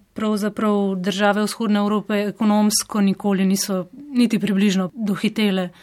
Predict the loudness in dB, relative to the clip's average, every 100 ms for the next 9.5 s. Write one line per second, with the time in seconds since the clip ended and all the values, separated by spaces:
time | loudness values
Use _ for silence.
0 | -20 -20 -20 -20 -16 -10 -8 -6 -2 0
1 | 0 0 -2 0 -2 0 0 0 -6 -6
2 | 0 0 0 -4 -2 -2 -2 -4 -6 -2
3 | -4 -6 -14 -6 -2 -2 -2 -4 -2 -2
4 | -2 -2 -2 -2 -8 -4 0 2 0 0
5 | -2 -4 -6 -6 -6 -2 0 2 2 0
6 | -4 -4 -4 -6 -18 -20 -20 _ -4 0
7 | 0 0 -4 -8 -4 -2 -2 -4 -8 -4
8 | -4 -2 -4 -4 -6 -4 -4 -6 -12 -10
9 | -8 -6 -4 -6